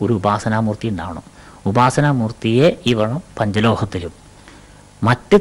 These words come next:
തേവാരങ്ങളെ മുഴുവൻ സാലഗ്രാമത്തിലും ആണ് സ്വാമിയാര് ഇത് ചെയ്യുന്നത്. ഈ പഞ്ചലോകത്തിലുള്ളതായിരിക്കുന്ന ഉപാസനാമൂർത്തിക്ക്,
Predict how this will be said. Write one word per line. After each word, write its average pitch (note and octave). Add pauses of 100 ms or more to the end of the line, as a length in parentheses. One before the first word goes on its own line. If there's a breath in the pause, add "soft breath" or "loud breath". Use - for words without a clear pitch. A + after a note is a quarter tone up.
തേവാരങ്ങളെ C3+
മുഴുവൻ A2+
സാലഗ്രാമത്തിലും F#2+ (580 soft breath)
ആണ് G2
സ്വാമിയാര് F#2+ (160)
ഇത് G2+
ചെയ്യുന്നത്. - (300 loud breath)
ഈ F3+ (140)
പഞ്ചലോകത്തിലുള്ളതായിരിക്കുന്ന C3
ഉപാസനാമൂർത്തിക്ക്, A#2